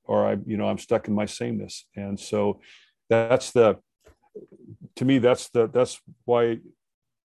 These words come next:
even in retirement, I can sin-, continue to serve the church in some capacities, because it is, it is there that life continues to expand for me.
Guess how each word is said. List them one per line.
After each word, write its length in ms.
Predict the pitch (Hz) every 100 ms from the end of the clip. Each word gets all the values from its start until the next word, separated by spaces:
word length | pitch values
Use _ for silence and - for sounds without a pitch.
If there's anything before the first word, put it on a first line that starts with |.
| _ 123
even 220 | 123 123
in 100 | 110
retirement, 460 | 107 120 127 113
I 80 | 98
can 100 | 101
sin-, 320 | - 120 104 -
continue 460 | 107 98 123 120 98
to 80 | 98
serve 300 | 107 107 95
the 80 |
church 340 | 90 127 131 -
in 60 |
some 200 | - 107
capacities, 680 | 101 104 113 117 - 98 95
because 560 | - 98 _ - 104 95
it 120 | 104
is, 280 | 98 - - _
it 180 | 120 107
is 200 | 98 -
there 200 | 120 120
that 160 | 104
life 220 | 104 110 113
continues 500 | 98 - 113 98 90
to 100 | 101
expand 500 | 95 - 104 113 107
for 160 | 101
me. 320 | 101 120 98